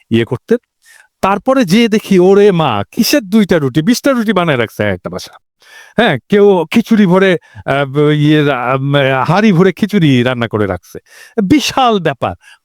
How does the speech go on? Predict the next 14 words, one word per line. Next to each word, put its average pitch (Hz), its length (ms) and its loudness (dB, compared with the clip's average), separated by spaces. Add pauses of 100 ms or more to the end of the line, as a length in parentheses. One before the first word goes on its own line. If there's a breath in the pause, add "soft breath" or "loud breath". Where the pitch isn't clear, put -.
পরে 240 280 2
আমাদেরকে 208 420 0
ভ্যান 190 260 -2
ভাড়া 226 180 2
করতে 202 240 -2
হইলো, 196 240 2 (320 loud breath)
ভ্যানওয়ালা 190 480 0
আসলো, 180 340 -4 (340)
ভ্যানওয়ালাকে 175 440 0
বললাম, 165 240 0
"ভাই, 135 200 -2
আমার 139 180 -2
কাছে 135 180 -6
কিন্তু 143 200 -4